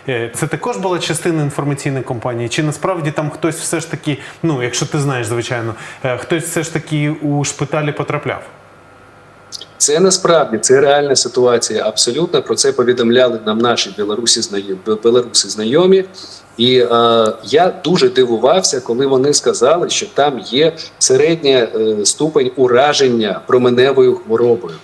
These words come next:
Speaker 2: Тому що, е, в тих місцях, де вони рилися, і той пил, яким вони дихали, не міг призвести до таких наслідків.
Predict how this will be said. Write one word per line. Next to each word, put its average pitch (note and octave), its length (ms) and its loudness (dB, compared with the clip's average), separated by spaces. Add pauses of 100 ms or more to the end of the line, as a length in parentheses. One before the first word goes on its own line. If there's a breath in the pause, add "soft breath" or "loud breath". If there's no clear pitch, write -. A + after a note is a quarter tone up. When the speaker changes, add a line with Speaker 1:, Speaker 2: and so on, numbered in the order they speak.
Speaker 2:
Тому C3+ 260 2
що, - 300 0
е, F#2 40 -2 (840 loud breath)
в - 40 -12
тих F#3+ 220 2
місцях, E3 480 4
де D3+ 120 4
вони C#3 260 4
рилися, A#2+ 540 2 (140)
і A2 100 -4
той D3+ 240 0
пил, D3+ 260 2
яким B2 280 0
вони A#2 200 2
дихали, - 500 0
не A#2 80 0
міг D#3+ 220 0
призвести B2+ 580 2
до B2+ 160 4
таких A#2+ 320 -4
наслідків. - 540 -4